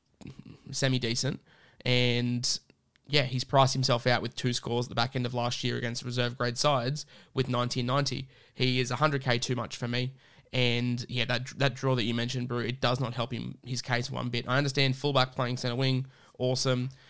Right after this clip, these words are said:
He glides across the field. He's definitely popping up in, in places that you don't expect him to pop up. But that Dragons draw to start with is, is not good for me. And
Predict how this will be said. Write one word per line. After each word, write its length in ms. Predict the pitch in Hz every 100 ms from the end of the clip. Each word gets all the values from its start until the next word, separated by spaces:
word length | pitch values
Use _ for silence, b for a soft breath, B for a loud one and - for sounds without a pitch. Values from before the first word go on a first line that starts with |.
| b
He 100 | -
glides 340 | 127 127 123 123
across 280 | 127 127
the 100 | -
field. 380 | 123 127 131 127
He's 180 | 123 123
definitely 520 | 127 127 - 123 120 - b b
popping 280 | - 131 120
up 160 | 123 123
in, 180 | 120 -
in 140 | 123
places 480 | - 127 131 127 123
that 260 | 123 -
you 60 | 127
don't 160 | 127 127
expect 260 | - 127
him 100 | 135
to 40 | 123
pop 220 | 131 123
up. 260 | 131 - - b b -
But 300 | 120 117 -
that 280 | - 127 117
Dragons 460 | - 120 123 120 120
draw 160 | 123
to 80 | 117
start 260 | 120 120 117
with 140 | 120
is, 220 | 120 120
is 200 | - 123
not 300 | 120 123 -
good 240 | - 123 123
for 80 | 117
me. 200 | 120 117
And 160 | 120